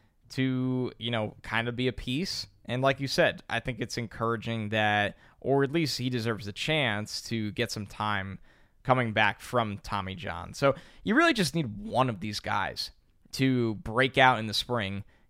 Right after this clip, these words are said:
carry a little bit of that momentum early into the season, and keep you afloat until Lugo's back, because the bullpen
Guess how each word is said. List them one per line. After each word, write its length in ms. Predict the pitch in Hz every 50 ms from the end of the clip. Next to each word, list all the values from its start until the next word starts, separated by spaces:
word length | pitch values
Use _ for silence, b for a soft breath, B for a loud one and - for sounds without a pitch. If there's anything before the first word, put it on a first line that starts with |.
| -
carry 360 | - - - 151 151 175 185 180
a 60 | 160
little 180 | 147 147 147
bit 120 | 131 135 135
of 100 | 135 117
that 140 | 123 113 95
momentum 680 | 107 113 110 110 110 113 127 143 139 - 123 110 107 -
early 280 | 120 123 123 123 120
into 140 | 117 113 113
the 100 | 95 101
season, 520 | - - 135 139 135 101 110 95 92 98 - b b b b b b b b _
and 160 | - 135 143
keep 200 | - 208 185 170
you 80 | 190 175
afloat 260 | - - 170 170 160
until 260 | 151 131 - 147 131
Lugo's 360 | 120 139 160 165 131 90 -
back, 340 | - 78 67 58 - _ _ _ _ _
because 800 | - 117 110 - 127 123 120 117 117 113 110 110 110 101 - - - _ _ _ _ _ _ _ _ _ _ _ _ _ _ _ _ _ _ _ - - 113 - _ -
the 100 | 117 139
bullpen 640 | 127 110 147 170 185 - 185 175 156 139 127 120